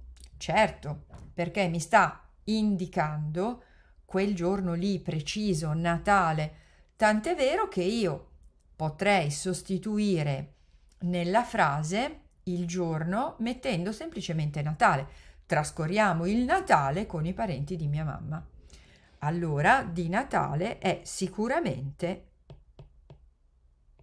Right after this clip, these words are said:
denominazione. Invece con i parenti di mia mamma mi dice semplicemente di chi sono i parenti,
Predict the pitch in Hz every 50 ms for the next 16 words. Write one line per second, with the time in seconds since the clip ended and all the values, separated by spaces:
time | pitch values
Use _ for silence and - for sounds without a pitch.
0 | - _ _ _ _ _ _ _ _ _ - _ _ 165 175 185 220 254 247 214
1 | 175 156 156 156 156 156 151 147 - - - 151 139 135 135 135 135 147 - _
2 | - - _ _ _ - _ _ _ _ _ _ _ _ - - - _ _ -
3 | - - - - - - - 453 494 440 320 214 180 165 - 185 175 180 - 302
4 | 330 320 262 - 214 190 190 214 240 254 247 247 - 240 220 - - - - 190
5 | 190 185 180 233 262 269 269 262 254 226 214 214 202 196 196 190 156 156 151 156
6 | 160 165 196 226 - - - - 285 370 415 370 294 196 151 - 180 170 - 214
7 | 214 208 202 233 247 - - 339 320 247 226 233 226 277 262 277 277 285 330 320
8 | 330 - 240 190 180 185 185 202 202 196 180 139 131 139 147 147 - 165 160 160
9 | -